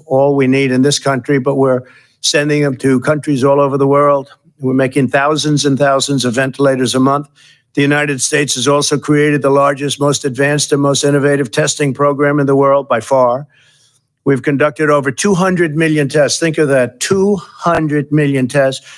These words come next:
more than all of the European Union combined. It's not even close. Just ten months ago, none of these innovations even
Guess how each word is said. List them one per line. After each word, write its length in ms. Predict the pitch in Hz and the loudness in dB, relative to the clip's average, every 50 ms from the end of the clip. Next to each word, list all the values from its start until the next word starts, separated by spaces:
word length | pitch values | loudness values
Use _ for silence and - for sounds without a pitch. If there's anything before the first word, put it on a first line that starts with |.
| - - _ _ _ _ _ | -20 -20 _ _ _ _ _
more 180 | - 156 165 175 | 0 0 2 2
than 200 | 160 165 156 151 | 2 0 -2 0
all 400 | - 165 165 170 175 175 180 175 | 0 2 2 4 4 4 2 2
of 180 | 156 147 131 131 | 0 -2 -2 -2
the 120 | 147 147 | 0 0
European 640 | 139 139 151 156 156 151 - - 156 151 151 143 | 2 2 2 2 2 0 0 -2 -2 0 0 2
Union 400 | 143 139 147 151 147 143 143 143 | 2 2 2 2 0 0 0 -2
combined. 560 | 123 - 147 139 135 135 139 139 139 147 151 139 - - _ _ | -2 -2 0 0 2 2 2 0 -2 -4 -6 -10 -14 -20 _ _
It's 160 | - - - | -8 -4 -2
not 160 | 143 143 139 | 0 0 0
even 180 | 135 127 127 120 | 0 0 -2 -2
close. 440 | 117 139 139 135 135 131 135 - - _ _ _ _ _ _ _ _ _ _ _ _ _ | 0 0 0 0 0 -2 -4 -10 -12 _ _ _ _ _ _ _ _ _ _ _ _ _
Just 240 | - - 156 151 - | -2 -2 -2 0 0
ten 180 | - 165 160 | 0 0 0
months 240 | 160 160 156 143 - | 0 0 0 -2 -2
ago, 280 | 160 143 147 151 147 143 | -4 -2 0 0 0 0
none 200 | 143 151 156 156 | 0 0 0 0
of 120 | 151 135 | -2 0
these 240 | 143 147 143 131 127 | 0 0 0 2 0
innovations 680 | 147 147 143 131 139 139 143 143 - - 147 143 135 151 | 0 0 0 2 2 2 0 0 0 0 0 2 2 2
even 480 | 151 143 147 143 139 135 131 123 - | 2 0 0 0 0 -2 -4 -8 -12